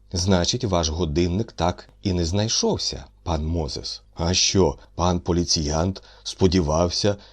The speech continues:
що він сам собою як-небудь знайдеться? Петер Глебський.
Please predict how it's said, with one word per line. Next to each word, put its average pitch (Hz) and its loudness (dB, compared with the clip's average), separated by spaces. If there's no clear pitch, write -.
що - -2
він 92 2
сам 92 0
собою 95 4
як-небудь 98 0
знайдеться? 123 2
Петер 95 4
Глебський. 92 0